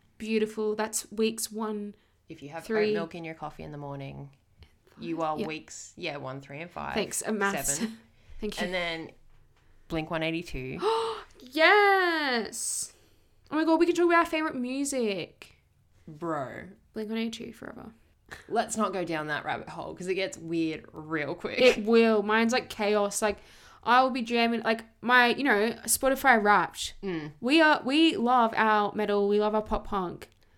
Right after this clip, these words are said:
Speaker 2: Why was
Speaker 1: Why?
Speaker 2: Doja
Speaker 1: Yeah, why was, I know why
Speaker 2: I know
Speaker 1: Doja Cat.
Speaker 2: why.
Speaker 1: I listened to Streets that much, and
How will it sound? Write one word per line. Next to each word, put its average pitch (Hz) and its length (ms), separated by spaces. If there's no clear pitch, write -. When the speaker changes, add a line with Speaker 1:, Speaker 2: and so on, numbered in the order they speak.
Speaker 2:
Why 160 240
was 185 260
Speaker 1:
Why? 220 340
Speaker 2:
Doja 185 260
Speaker 1:
Yeah, 262 180
why 226 260
was, 277 260
I 254 180
know 285 180
why 233 180
Speaker 2:
I 226 200
know 226 80
Speaker 1:
Doja 226 80
Cat. 208 400
Speaker 2:
why. 208 140
Speaker 1:
I 240 140
listened 247 260
to 220 80
Streets 220 460
that 214 220
much, 202 540
and 247 400